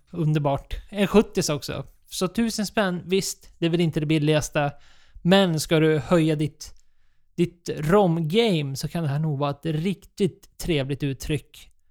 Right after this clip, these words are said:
Och det släpps på va-, webblanseringen faktiskt den tjugoåttonde, alltså torsdagen klockan tio. Så där gäller det säkert att vara med, för att det är nog många romentusiaster som kommer vara med,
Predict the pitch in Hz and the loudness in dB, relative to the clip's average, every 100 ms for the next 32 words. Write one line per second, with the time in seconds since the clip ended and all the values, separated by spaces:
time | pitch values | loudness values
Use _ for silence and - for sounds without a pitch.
0 | _ _ _ _ - 170 208 - 285 - | _ _ _ _ -6 -2 -2 0 -2 -2
1 | - - - 269 247 170 - 185 240 185 | -6 -8 0 0 2 0 0 -2 0 2
2 | 190 - 294 196 151 127 120 123 147 143 | 0 -2 -6 -6 -4 -6 -8 -8 -8 -8
3 | - 156 - - 240 196 143 - 160 214 | -6 -8 -8 -4 0 2 0 -2 -4 0
4 | 240 - - 143 131 143 139 135 143 135 | 0 0 -2 -4 -4 -8 -8 -4 -4 -4
5 | 131 127 - - 170 - 165 220 233 233 | -4 -8 -14 -14 -14 -10 -10 -8 -8 -8
6 | 233 - 220 - 226 220 220 226 226 175 | -10 -10 -12 -12 -8 -4 -2 -2 0 0
7 | 117 - 147 170 165 175 170 175 196 185 | 0 -4 -4 -2 0 0 0 0 -2 -4
8 | - 180 180 156 _ - 170 156 - 196 | 0 2 2 -2 _ -4 -2 -2 -2 -2
9 | 220 - 135 127 151 151 143 147 139 139 | -2 -4 -10 -8 -6 -6 -4 -4 -4 -8
10 | - _ _ _ _ _ _ _ - 165 | -12 _ _ _ _ _ _ _ -4 -2
11 | 196 226 127 127 | 0 -2 -6 -8